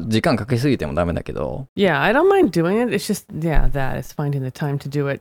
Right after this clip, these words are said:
Speaker 2: in, eh, far enough in advance.
Speaker 1: うーん、そうね。まあ、ポッドキャストは慣れてきたから、そこら辺はブラッシュアップして問題ないと思うんだけどね。
Speaker 2: Yeah.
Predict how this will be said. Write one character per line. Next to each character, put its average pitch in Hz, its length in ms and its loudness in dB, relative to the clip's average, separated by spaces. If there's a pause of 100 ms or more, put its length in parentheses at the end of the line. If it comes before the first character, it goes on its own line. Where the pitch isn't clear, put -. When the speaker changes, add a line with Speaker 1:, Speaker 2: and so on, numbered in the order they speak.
Speaker 2:
in, 151 380 2 (120)
eh, - 200 0
far 180 260 2
enough 147 240 0
in 131 160 -2
advance. 127 300 -6
Speaker 1:
う 117 80 -6
ー 104 40 2
ん、 92 1160 -2
そ 76 540 -6
う - 40 -12
ね。 - 320 -14 (440)
ま 98 120 -4
あ、 107 40 -2
ポ 117 140 -2
ッ - 80 -6 (140)
ド 247 100 -8
キ - 120 -8
ャ - 60 -6
ス - 160 -18
ト 85 80 -6
は 87 140 -4 (360)
慣 98 140 0
れ 95 80 0
て 82 140 -6
き - 80 -14
た 82 120 -6
か 73 120 -4
ら、 69 180 -4
そ - 160 -12
こ - 80 -6
ら 92 80 -2
辺 92 160 -2
は 78 60 -2
ブ - 120 -4
ラ 87 80 2
ッ - 40 -2
シ - 140 -6
ュ 78 40 2
ア - 20 -2
ッ - 40 -4
プ - 140 -8
し - 120 -16
て - 80 -10
問 80 220 -6
題 78 120 -2
な 80 100 -4
い - 60 -8
と - 120 -10
思 50 180 -8
う - 20 -10
ん - 40 -10
だ - 80 -8
け - 120 -8
ど 71 60 -10
ね。 - 280 -6
Speaker 2:
Yeah. 160 380 -4